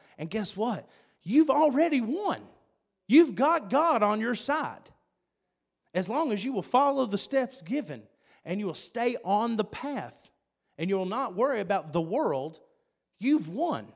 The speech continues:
That's something to rejoice and be excited about. <clears throat> The Word of God is knowledge. It is so much knowledge. Now, granted, here's the thing.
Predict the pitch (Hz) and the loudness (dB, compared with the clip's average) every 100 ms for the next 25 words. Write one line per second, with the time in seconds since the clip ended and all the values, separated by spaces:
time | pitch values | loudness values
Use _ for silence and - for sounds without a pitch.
0 | _ _ 233 - - 214 208 185 160 160 | _ _ 0 0 0 -2 0 -2 -2 -2
1 | 175 214 202 196 214 - 262 320 170 120 | -2 -2 -2 -2 -2 -2 0 0 -2 -6
2 | 107 82 _ _ _ _ _ _ _ _ | -12 -12 _ _ _ _ _ _ _ _
3 | _ _ _ _ _ - _ - - - | _ _ _ _ _ -20 _ -20 -20 -20
4 | - - - - - - - - - - | -20 -20 -20 -20 -20 -20 -18 -18 -20 -20
5 | - - - - - - - - - - | -20 -20 -20 -20 -20 -18 -18 -20 -20 -20
6 | - 240 196 247 - - - _ _ _ | -14 -10 -8 -8 -8 -18 -20 _ _ _
7 | _ 131 175 175 240 240 170 185 180 165 | _ -2 0 4 4 4 2 0 -2 -2
8 | 147 120 123 139 139 113 98 90 - - | -4 -4 -6 -6 -6 -6 -12 -14 -18 -18
9 | _ _ _ _ _ - 147 127 - 202 | _ _ _ _ _ -8 -8 -6 -4 0
10 | 208 196 185 170 151 113 107 143 135 196 | 0 0 -2 -4 -4 -6 -8 -10 -2 -2
11 | 151 120 190 151 196 165 | 0 -2 -4 -4 -6 -6